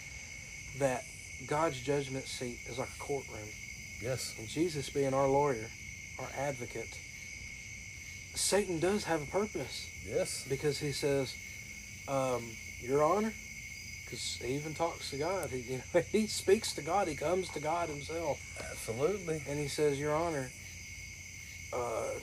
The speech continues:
Speaker 1: Michael Clark, he does some bad stuff."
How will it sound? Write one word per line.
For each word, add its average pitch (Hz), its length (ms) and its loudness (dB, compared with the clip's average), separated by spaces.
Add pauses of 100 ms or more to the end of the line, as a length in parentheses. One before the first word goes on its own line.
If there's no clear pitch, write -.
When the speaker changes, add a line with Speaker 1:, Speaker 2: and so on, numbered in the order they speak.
(200)
Speaker 1:
Michael 143 340 -2
Clark, 147 420 0 (1160)
he - 80 -8
does 190 240 2
some 135 120 -4
bad 127 280 -2
stuff." 170 420 -2